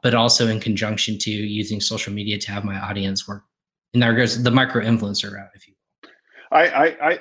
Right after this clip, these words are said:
Speaker 2: I think so. You know, I mean, we, I, I think a really successful strategy and launch of this was Thrive Market, you know, the, uh, the marketplace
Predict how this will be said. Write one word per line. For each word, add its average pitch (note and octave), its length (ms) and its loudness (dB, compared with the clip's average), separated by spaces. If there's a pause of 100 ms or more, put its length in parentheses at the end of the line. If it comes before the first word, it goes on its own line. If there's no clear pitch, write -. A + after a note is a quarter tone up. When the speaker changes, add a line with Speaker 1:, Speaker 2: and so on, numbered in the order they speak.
Speaker 2:
I E3 120 0
think E3+ 260 -6
so. G#2+ 320 -4 (180)
You B2+ 100 -12
know, B2 140 -2
I B2 120 0
mean, A#2+ 280 -8
we, C3 500 -6
I, F2+ 500 -14
I - 40 -12
think D3 300 -6
a B2 60 -4
really A#2+ 280 -4
successful G#2+ 920 -8
strategy A2 460 -4
and G2+ 100 -12
launch G#2 260 -10
of G#2 80 -12
this G2+ 260 -8
was G2+ 240 -8
Thrive A2 260 2
Market, G#2+ 540 -4
you A2 140 -10
know, G#2+ 160 -2
the, G2+ 340 -6
uh, G2 220 -6
the G2+ 100 -8
marketplace G#2+ 760 -2